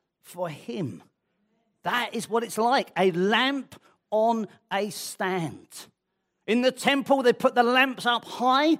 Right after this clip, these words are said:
so that actually the light could be seen by as many as possible. Now, we know, again, Jesus was teaching this, and the people there would have understood something of that.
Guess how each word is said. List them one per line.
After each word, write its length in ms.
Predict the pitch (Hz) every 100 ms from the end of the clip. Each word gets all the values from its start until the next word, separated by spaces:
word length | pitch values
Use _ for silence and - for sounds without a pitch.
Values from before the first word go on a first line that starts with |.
| - -
so 180 | 254
that 100 | 233
actually 320 | 254 233 262 240
the 120 | 220
light 420 | 220 254 269 269
could 160 | 262 -
be 100 | 226
seen 540 | - 262 269 269 - -
by 200 | 233 220
as 180 | 220 147
many 440 | 208 254 269 285 - -
as 220 | 226 240
possible. 680 | - - 302 - 165 139 90 - - - _ _ _ _ _ _ _ _ _ _ _ _ _ _ _ -
Now, 120 | 269
we 220 | 285 285
know, 340 | 254 254 269 180
again, 360 | 180 233 240 175
Jesus 380 | 262 226 233
was 180 | 208 -
teaching 540 | - - 277 - 254 214
this, 180 | 226 - -
and 100 | 240
the 60 |
people 340 | 233 294 262 269
there 160 | 254
would 200 | 233 220
have 120 | - -
understood 880 | 226 277 285 262 - - - 294 247
something 420 | - 226 214 233 247
of 140 | 277
that. 120 | 208